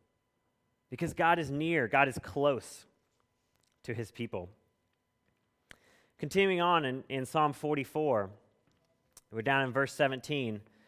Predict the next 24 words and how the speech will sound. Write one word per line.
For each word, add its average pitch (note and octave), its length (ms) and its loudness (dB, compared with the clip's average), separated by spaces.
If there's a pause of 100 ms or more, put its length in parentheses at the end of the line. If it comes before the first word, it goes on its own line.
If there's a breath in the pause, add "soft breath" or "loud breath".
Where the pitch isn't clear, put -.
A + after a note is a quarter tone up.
(100)
says, C3+ 200 -2 (100)
"All F#3 280 2
this F#3+ 180 0
has D#3+ 140 0
come D#3+ 180 -2
upon D3 380 0
us, - 320 -8 (880 loud breath)
though D3+ 320 2
we G3 140 -2
have D#3+ 280 2
not E3+ 240 -2
forgotten C3+ 520 -4
you, G2 340 -8 (320)
and A2+ 80 -10
we B2 80 -4
have C3+ 340 -2
not C3+ 360 -6 (240)
been A2+ 120 -6
false B2 600 -4 (640)
to - 100 -12
your A2 60 -6
covenant." F#2+ 460 -4 (960)
Again, A2+ 240 -2
this - 240 -12